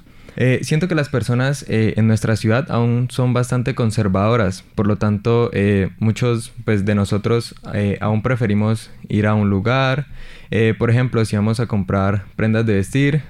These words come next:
eh, muchas personas prefieren medirse la, las prendas, eh, ver que esa sí sea su talla. Eh, otro aspecto por el cual considero que las personas también,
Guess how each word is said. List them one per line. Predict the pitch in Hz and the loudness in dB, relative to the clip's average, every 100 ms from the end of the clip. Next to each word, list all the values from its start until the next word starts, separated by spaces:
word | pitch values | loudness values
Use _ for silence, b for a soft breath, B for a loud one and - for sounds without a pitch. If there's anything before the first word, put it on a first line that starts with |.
| - - | -10 0
eh, | 104 | 2
muchas | 104 - 120 | 2 0 -2
personas | 104 98 104 107 | -2 0 0 0
prefieren | 104 95 95 95 101 101 B B B B B | -2 0 0 2 0 -4 B B B B B
medirse | 110 110 101 123 113 | 0 2 2 2 0
la, | 104 95 92 - - - - | 2 0 -2 -6 -14 -8 -2
las | 110 - | -2 -2
prendas, | 151 143 139 131 127 127 127 - - | 0 0 2 0 0 0 -2 -4 -6
eh, | 101 104 101 98 98 95 98 | 0 2 4 2 2 -2 -4
ver | 98 98 101 | 0 2 0
que | - 104 104 98 | 0 0 0 0
esa | 98 101 | -2 -2
sí | 104 | -2
sea | 110 104 | 0 0
su | 113 104 | -2 -2
talla. | 131 135 123 123 131 131 - B B B B B | 0 0 0 -2 -4 -8 -20 B B B B B
Eh, | 110 120 117 | 0 2 2
otro | - 156 | 0 0
aspecto | 160 160 151 160 | 0 -2 -2 -2
por | 147 123 | 0 -2
el | 104 | 0
cual | 113 | -2
considero | 139 139 123 110 117 | 0 0 2 0 0
que | 120 | -2
las | 110 | -2
personas | 104 98 107 110 - | -2 -2 0 0 0
también, | 104 95 95 - | 0 2 0 -4